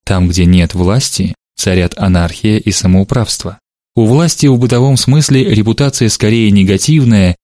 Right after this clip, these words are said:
и пользоваться ею как бы нехорошо, но власть, как и наказание по своей сути, не могут быть хорошими или плохими. Это инструменты.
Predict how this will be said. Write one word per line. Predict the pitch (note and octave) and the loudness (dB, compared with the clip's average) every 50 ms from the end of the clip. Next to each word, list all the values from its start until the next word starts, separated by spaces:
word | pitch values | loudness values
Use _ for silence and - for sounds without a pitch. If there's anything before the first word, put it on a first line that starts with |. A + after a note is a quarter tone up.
| _ | _
и | - A#2 | -4 -2
пользоваться | - - C#3+ C#3+ B2+ A#2 A#2+ A2+ A2 - - | 0 2 2 2 2 2 2 0 0 0 0
ею | G2+ A2+ A#2+ A2+ G#2 - | 0 2 2 0 0 0
как | - A#2 G#2 G#2+ | 0 0 0 0
бы | G2+ G2 G2 F#2+ E2+ - | 2 2 2 0 0 0
нехорошо, | G2 G2 F#2+ - - G2+ G2 F#2 - - - D3 C3+ G#2 F2+ - _ _ _ _ _ | 0 0 0 0 -2 -2 -2 -2 -4 -2 -2 -2 -2 -2 -4 -6 _ _ _ _ _
но | G#2+ G#2 G2+ F#2 | 0 2 2 2
власть, | E2+ E2+ E2+ G2 B2 C3+ B2+ - - - - | 2 2 2 2 0 0 -2 -4 -6 -8 -6
как | - - - - | -6 -4 0 0
и | |
наказание | F#2 F#2 F2+ - F#2 F2+ F2+ G2 G2+ G#2+ G#2+ G2+ F2+ F2+ | 0 2 0 0 -2 -2 -2 0 0 2 2 2 2 2
по | - F#2+ | 0 -2
своей | F2+ - - - F2+ F2 E2+ | -4 -4 -2 -2 0 0 0
сути, | E2+ - - B2+ C3 G#2+ G#2 G2 G2+ - | -2 -2 0 0 0 0 0 -2 0 2
не | G2 G2+ G2+ | 2 2 4
могут | G2+ A#2 C#3 C#3 B2 G#2+ F#2+ | 4 4 2 2 2 0 0
быть | F2 F2+ E2+ - | 0 0 -2 -2
хорошими | - - F#2+ F2 F2 E2+ E2+ - - G2 G2 G2 G#2 | -4 -4 -2 0 0 0 -2 -2 0 0 0 0 0
или | - - G2+ F#2 F#2+ | 0 -2 -2 -2 0
плохими. | - - G#2+ G2+ G2+ - - C#3 A2+ F2+ E2 E2 - _ _ _ _ _ _ | 0 -2 -2 -2 -2 -2 0 0 0 0 -2 -4 -8 _ _ _ _ _ _
Это | D3 D3 - D#3 | -2 0 2 2
инструменты. | D#3 C#3+ - - D3 D3+ D3 C3+ G#2+ F2+ E2 D#2+ - - - - | 2 2 0 0 2 2 4 4 2 2 0 -4 -6 -10 -14 -14